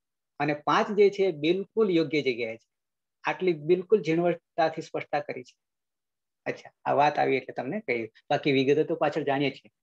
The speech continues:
તો અહીંયા જે વર્ણ માતૃકા જે છે, જે રીતે આપણે પહેલા ધોરણમાં ભણ્યા છે, એ આ રીતે ભણ્યા હતા કે ક, ખ, ગ, ઘ, અંગ, એમાં અંગ નહોતા ભણ્યા.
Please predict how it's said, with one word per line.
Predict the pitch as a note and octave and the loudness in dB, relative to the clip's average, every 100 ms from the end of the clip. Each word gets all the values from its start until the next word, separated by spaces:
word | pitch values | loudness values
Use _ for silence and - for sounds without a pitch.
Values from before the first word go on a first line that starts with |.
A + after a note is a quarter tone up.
| _ - _ _ _ | _ -20 _ _ _
તો | G3+ | 2
અહીંયા | F3 F#3+ | 4 4
જે | A3+ | 4
વર્ણ | A3+ G#3 G#3+ | 4 4 4
માતૃકા | G3+ G3 G3+ G3+ G3 | 2 2 2 2 4
જે | F#3 | 2
છે, | F3 F3 | 0 -4
જે | D#3 E3 | -2 0
રીતે | G3+ G#3 | 0 0
આપણે | G3 F#3+ | 0 0
પહેલા | E3+ D3+ | -2 -2
ધોરણમાં | D#3+ E3+ E3+ | -2 -2 -4
ભણ્યા | D3+ D#3+ | -4 -6
છે, | D#3+ D#3 | -6 -6
એ | E3 D#3+ | -2 0
આ | D#3+ | 0
રીતે | F3 E3+ | 0 -4
ભણ્યા | C#3 C3+ | -4 -4
હતા | C3+ C#3 | -6 -8
કે | C#3 | -8
ક, | C#3 D3 | -6 -4
ખ, | D3 E3 | -2 -2
ગ, | D#3 C#3+ | 0 0
ઘ, | C#3 C#3 | 2 2
અંગ, | C#3+ F#3 _ _ _ _ _ _ _ | 2 -2 _ _ _ _ _ _ _
એમાં | C3+ C#3 C3+ | -2 2 2
અંગ | D3 | 2
નહોતા | C#3 D3+ | 0 2
ભણ્યા. | D3+ D#3 E3 | 2 0 -6